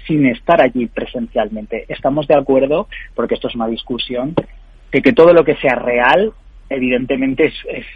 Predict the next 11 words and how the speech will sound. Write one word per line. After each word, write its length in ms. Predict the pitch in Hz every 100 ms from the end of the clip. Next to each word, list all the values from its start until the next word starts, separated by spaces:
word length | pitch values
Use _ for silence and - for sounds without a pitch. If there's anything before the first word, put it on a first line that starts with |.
| -
es, 340 | - - - -
es 60 |
mejor, 440 | 135 113 170 135 123
¿no? 220 | 160 165
O 40 |
sea, 140 | - 120
podemos 380 | 131 127 135 - -
experimentar 840 | 160 - - 135 127 120 127 151
de 100 | 147
primera 340 | 135 127 120
mano, 200 | 147 117